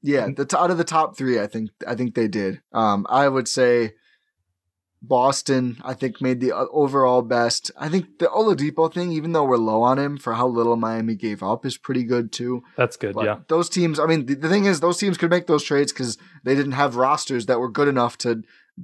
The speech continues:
Speaker 1: be well in the regular season, and they had salary slots they could give up 'cause their players just weren't performing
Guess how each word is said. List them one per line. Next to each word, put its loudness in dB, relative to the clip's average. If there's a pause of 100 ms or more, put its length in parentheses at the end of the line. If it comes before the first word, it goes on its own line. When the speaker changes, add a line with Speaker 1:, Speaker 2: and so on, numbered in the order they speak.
(120)
Speaker 1:
be 4
well 4
in 2
the -2
regular 2
season, 2
and 0
they 0
had 0 (200)
salary 2
slots 0
they -6
could -12
give 0
up 2
'cause -8
their 0
players 2
just -8
weren't 0
performing 0